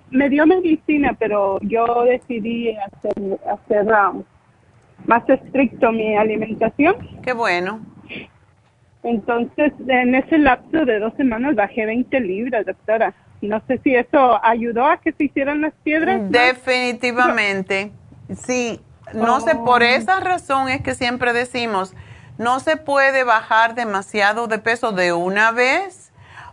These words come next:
Speaker 2: porque se
Speaker 1: Ajá.
Speaker 2: forman las piedras. En, en, o sea, sí puedes bajar, pero no mucha
Speaker 1: Sí.
Speaker 2: can-,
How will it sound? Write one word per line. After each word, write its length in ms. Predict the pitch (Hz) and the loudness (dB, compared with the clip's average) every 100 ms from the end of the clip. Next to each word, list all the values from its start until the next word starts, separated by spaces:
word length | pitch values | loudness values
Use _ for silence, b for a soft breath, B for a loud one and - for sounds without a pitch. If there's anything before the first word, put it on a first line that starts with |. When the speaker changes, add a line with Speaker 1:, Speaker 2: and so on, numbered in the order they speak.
| _ | _
Speaker 2:
porque 460 | - 240 233 220 254 | 2 2 2 -2 -4
se 80 | 240 | -2
Speaker 1:
Ajá. 80 | 214 | 0
Speaker 2:
forman 400 | 208 208 214 214 | 0 0 0 0
las 120 | 208 | -4
piedras. 720 | 208 202 185 170 165 185 - b b b b - | -4 -2 0 0 -2 -4 -14 b b b b -6
En, 760 | 196 185 185 175 170 147 147 _ - | -2 -2 -2 -4 -4 -6 -10 _ -8
en, 580 | 185 185 175 175 113 - - | -6 -4 -6 -6 -8 -12 -10
o 120 | - 226 | -6 0
sea, 240 | 247 180 | 2 2
sí 280 | - 254 294 | -2 -4 -4
puedes 400 | 302 285 285 220 | 0 0 0 0
bajar, 580 | 202 - 226 220 170 - | -2 2 2 2 0 -2
pero 240 | 190 180 | -2 -2
no 400 | 185 196 208 226 | -2 -2 0 0
mucha 540 | 233 220 226 220 240 208 | 0 -2 -4 -2 -2 -2
Speaker 1:
Sí. 60 | 226 202 | -2 -4
Speaker 2:
can-, 240 | 202 190 | 0 -2